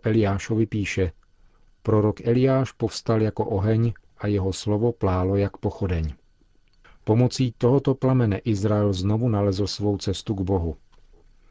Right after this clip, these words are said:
Ve své službě se Eliáš modlí, prosí Pána, Hospodina, aby vrátil život synovi vdovy, která jej hostila. Volá k Bohu, když je znaven a zmítán úzkostmi během svého útěku na poušť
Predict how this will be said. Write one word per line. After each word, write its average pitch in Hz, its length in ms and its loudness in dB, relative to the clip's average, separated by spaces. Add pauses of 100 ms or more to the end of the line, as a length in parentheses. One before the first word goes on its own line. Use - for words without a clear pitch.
(260)
Ve 101 100 0
své 101 280 0
službě 110 460 0
se - 180 -4
Eliáš 98 480 0
modlí, 95 500 0 (460)
prosí 113 460 -2
Pána, 98 580 0
Hospodina, 98 720 -4 (360)
aby 104 200 0
vrátil 117 520 2
život 123 340 0
synovi 104 420 0
vdovy, 98 360 0
která 95 340 -2
jej 98 160 0
hostila. 95 540 -2 (580)
Volá 98 400 0
k 95 80 -4
Bohu, 98 300 0
když 95 300 -2
je 98 100 0
znaven 98 520 0
a 98 120 -4
zmítán 101 580 0
úzkostmi 104 640 -4
během 95 260 -2
svého 101 340 -2
útěku 107 460 -4
na 95 120 -2
poušť 113 500 -2